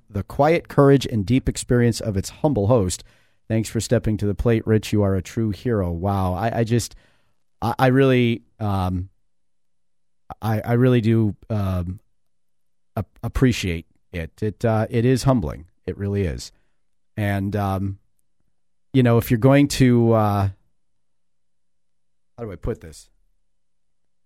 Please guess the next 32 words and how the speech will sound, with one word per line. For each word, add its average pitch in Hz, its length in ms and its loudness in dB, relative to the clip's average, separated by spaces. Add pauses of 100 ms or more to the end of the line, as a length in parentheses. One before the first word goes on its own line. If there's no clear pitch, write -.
(280)
If 123 120 -10
you're 143 60 -2
gonna 202 200 2
go 143 200 4
off 127 220 4
the 113 180 -4
air 117 280 0
or 107 160 -2
you're 120 100 0
gonna 120 180 0
bring 120 320 0
something 120 360 -2
like 113 160 0
this 117 180 -2
to 113 140 0
an 107 100 2
end, 110 380 2
you, 131 180 -2
you, 143 360 4
you 143 260 2
know, 139 160 4
uh, - 380 -18 (100)
in 151 160 -2
your 147 80 4
heart 175 180 4
of 135 60 2
hearts, 127 280 2
you 120 80 0
wanna 117 200 0
know 110 400 0
that, 104 520 -4
uh, 101 280 -2